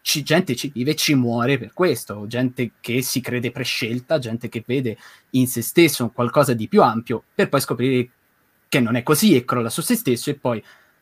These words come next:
ge-, l'ult-, arriva l'impensabile, che-, che un-, quello che nessuno ci avrebbe scommesso un centesimo, e diventa l'eroe. Un po' un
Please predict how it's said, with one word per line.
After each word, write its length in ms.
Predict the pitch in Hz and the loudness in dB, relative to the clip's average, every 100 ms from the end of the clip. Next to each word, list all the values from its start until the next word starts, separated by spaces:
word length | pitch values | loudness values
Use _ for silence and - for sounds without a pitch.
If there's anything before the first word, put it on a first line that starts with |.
| _ _ | _ _
ge-, 240 | - 151 175 | 0 2 4
l'ult-, 400 | 160 165 156 - | 6 6 4 2
arriva 380 | 160 165 156 127 | 2 4 4 2
l'impensabile, 1080 | 135 160 147 185 180 131 120 131 127 123 143 | 2 0 2 0 2 0 0 -4 -2 -4 -2
che-, 180 | 151 156 _ | -2 -2 _
che 120 | - | 2
un-, 200 | 156 135 | 4 2
quello 280 | 127 143 127 | 0 0 0
che 100 | 123 | 0
nessuno 320 | 131 - 139 | 0 0 -2
ci 80 | 123 | 0
avrebbe 220 | 127 120 | -2 -2
scommesso 400 | - 135 135 151 | -2 0 0 0
un 40 | |
centesimo, 400 | 165 202 117 123 | -2 -2 -2 0
e 80 | 131 | 0
diventa 600 | 123 151 113 113 - - - - | 2 0 0 -2 -4 -8 -10 -4
l'eroe. 500 | 127 123 117 104 98 - _ _ _ _ - | 2 2 0 -4 -8 -16 _ _ _ _ 0
Un 200 | 247 - | 2 4
po' 220 | 131 127 | 6 4
un 140 | 131 | 2